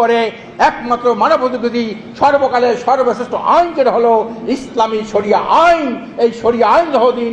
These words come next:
পর্যন্ত এই জমিনে বাস্তবায়ন না হবে, ব্রিটিশের পাশ্চাত্য, আমেরিকার, ভারতের আইনের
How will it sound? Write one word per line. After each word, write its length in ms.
পর্যন্ত 320
এই 140
জমিনে 340
বাস্তবায়ন 440
না 140
হবে, 180
ব্রিটিশের 400
পাশ্চাত্য, 500
আমেরিকার, 400
ভারতের 460
আইনের 320